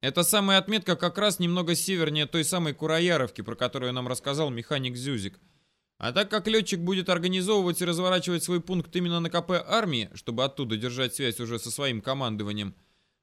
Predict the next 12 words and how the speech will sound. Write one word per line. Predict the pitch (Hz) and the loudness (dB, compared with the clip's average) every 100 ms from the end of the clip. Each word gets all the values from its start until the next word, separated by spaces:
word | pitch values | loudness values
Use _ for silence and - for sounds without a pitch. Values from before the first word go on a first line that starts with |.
| _ | _
то | - | 0
вопрос | 139 190 233 233 | 4 4 4 2
с | 196 | 2
нахождением | 175 180 170 185 160 151 | 2 2 2 2 2 2
подвижного | 156 160 165 165 143 | 0 0 0 2 2
командного | 160 160 135 131 143 | 0 0 -2 -2 -2
пункта | 143 160 156 160 | -2 -4 2 4
армейцев | 175 202 175 123 123 | 4 0 -2 -4 -4
можно | 143 139 | -4 -4
считать | 131 151 170 | -4 -2 -2
практически | 135 123 135 117 107 117 | -2 -4 -4 -6 -4 -2
решённым. | 113 - 110 104 98 | -2 -2 -4 -6 -8